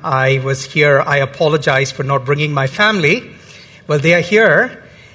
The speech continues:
and, uh, love for you to meet them, my wife and our beautiful two-year-old daughter, Amelia.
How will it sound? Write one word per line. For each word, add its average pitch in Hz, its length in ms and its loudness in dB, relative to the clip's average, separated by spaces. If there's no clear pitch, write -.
and, 147 340 -2
uh, 147 140 2
love 175 180 0
for 185 160 -2
you 170 200 0
to 170 180 -4
meet 160 240 -4
them, 220 360 -2
my 139 200 -2
wife 143 520 0
and 135 380 -2
our 135 380 0
beautiful 147 540 -4
two-year-old 143 460 0
daughter, 143 360 2
Amelia. 139 580 -4